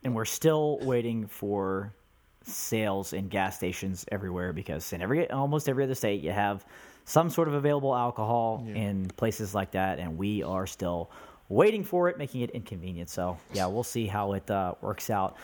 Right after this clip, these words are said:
Speaker 1: Uh, that other topic that he combined in with it was Britney Spears' new music video.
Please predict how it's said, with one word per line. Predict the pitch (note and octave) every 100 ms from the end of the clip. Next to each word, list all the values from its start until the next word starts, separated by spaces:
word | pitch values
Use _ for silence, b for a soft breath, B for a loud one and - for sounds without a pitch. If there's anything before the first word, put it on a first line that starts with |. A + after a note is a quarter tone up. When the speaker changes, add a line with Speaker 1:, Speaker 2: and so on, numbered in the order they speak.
| B B
Speaker 1:
Uh, | G#2+ G#2
that | G#2 C#3
other | D3+
topic | D3 E3 E3 C#3+
that | D#3+
he | C3+
combined | C#3+ C3+ C#3 C#3
in | D3+ D3
with | C#3
it | C#3+
was | B2 A2
Britney | - C#3 B2
Spears' | - B2+ B2 G2 F#2+
new | G#2+
music | A#2+ G#3 G3+
video. | B2 A#2 B2 A#2